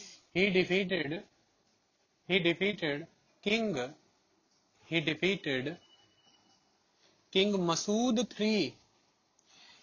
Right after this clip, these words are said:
He defeated King Masood three of Gajni।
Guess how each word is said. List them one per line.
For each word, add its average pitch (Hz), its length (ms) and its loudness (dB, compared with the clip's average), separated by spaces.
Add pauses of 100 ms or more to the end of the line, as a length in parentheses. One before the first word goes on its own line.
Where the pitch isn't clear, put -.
(140)
He 170 100 2
defeated 170 540 4 (280)
King 208 280 6
Masood 208 720 2
three 196 460 4 (320)
of 170 180 4
Gajni। 139 520 0